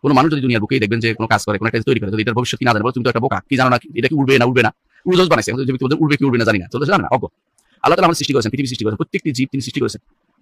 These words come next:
যা ইচ্ছে তা জীব এবং নির্জীব সবই তার সৃষ্টি। সবই যা ইচ্ছে তা তিনি করেন। তো তিনি জানবেন এটা স্বাভাবিক জিনিস। সেই হিসাবে একজন মানুষের তাকদীর তিনি নির্ধারণ করে রেখেছেন, কি হবে না হবে সবই জানেন।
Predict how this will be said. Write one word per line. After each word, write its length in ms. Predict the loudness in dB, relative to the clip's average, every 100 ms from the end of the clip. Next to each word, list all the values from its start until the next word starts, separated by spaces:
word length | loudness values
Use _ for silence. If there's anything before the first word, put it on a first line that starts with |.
| _
যা 160 | 2 4
ইচ্ছে 180 | 4 2
তা 200 | 2 2 -4 -8
জীব 240 | -2 0
এবং 120 | 2 2
নির্জীব 220 | 0 -2
সবই 140 | -2
তার 100 | -2
সৃষ্টি। 240 | -4 -8 -12 _ _ _ _ -2
সবই 180 | 2
যা 100 | 4
ইচ্ছে 100 | 2
তা 80 | 0
তিনি 120 | -2
করেন। 220 | -4 -8 -8
তো 60 | -4
তিনি 120 | 2
জানবেন 220 | 4 4
এটা 140 | 2 0
স্বাভাবিক 200 | -2 -4
জিনিস। 220 | -10 -14 _ -2
সেই 120 | 0
হিসাবে 180 | 2 -2 _ _ _
একজন 220 | -2 2
মানুষের 220 | 0 0 -2
তাকদীর 200 | -2 -2
তিনি 80 |
নির্ধারণ 160 | -2 -2
করে 120 | -4
রেখেছেন, 220 | -6 -8 -8 -2
কি 80 | 0
হবে 180 | 0
না 80 | 0
হবে 80 | -2
সবই 140 | -2
জানেন। 260 | -6 -10